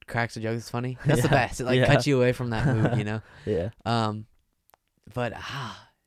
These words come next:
Speaker 1: what a time. Anyways,
Speaker 2: Yeah.
Speaker 1: so thank you guys again. Um,
Speaker 2: It's
Speaker 1: it's
Speaker 2: been a
Speaker 1: been,
Speaker 2: wild ride.
Speaker 1: it's been a wild ride.
Speaker 2: <laughs>
Speaker 1: I seriously can't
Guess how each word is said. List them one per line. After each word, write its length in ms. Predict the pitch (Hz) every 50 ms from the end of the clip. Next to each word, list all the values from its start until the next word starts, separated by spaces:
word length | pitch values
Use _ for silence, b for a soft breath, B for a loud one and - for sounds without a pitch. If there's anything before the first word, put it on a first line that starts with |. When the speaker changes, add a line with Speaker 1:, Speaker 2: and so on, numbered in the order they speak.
| _ _ _ _ _
Speaker 1:
what 360 | _ 104 113 127 147 151 - - _ -
a 100 | 113 107
time. 380 | - - 107 104 107 110 107 - _ _
Anyways, 460 | - 165 180 151 117 107 107 104 - - - -
Speaker 2:
Yeah. 200 | 110 98 80 73
Speaker 1:
so 400 | - - 139 139 135 131 123 b b b b b b b b b b b b b b b b b b b b b b _ _ _ _ _ - - _ -
thank 280 | 131 165 180 180 - 185
you 60 | 175
guys 240 | 170 165 170 165 151
again. 460 | 156 135 123 135 131 131 131 131 120 B B B B -
Um, 400 | - 123 123 120 117 117 113 110 -
Speaker 2:
It's 160 | 131 127 -
Speaker 1:
it's 40 | 110
Speaker 2:
been 120 | 127 123 117
a 40 |
Speaker 1:
been, 80 | 131 127
Speaker 2:
wild 460 | 104 110 113 110 107 107 104 - -
ride. 240 | 110 104 104 110 - - -
Speaker 1:
it's 60 | 202 165
been 120 | 151 160
a 100 | 151 139
wild 380 | 135 127 120 120 123 120 120 120
ride. 400 | 120 117 107 107 107 107 107 - - B B 110 104 110
Speaker 2:
<laughs> 320 | 110 123 B B _ _ -
Speaker 1:
I 100 | 123 127
seriously 880 | - - - 147 147 147 147 143 - - 143 147 139 139 139 131 123 - _ _ _ _ _ _ _
can't 520 | - - - 185 180 175 170 - - -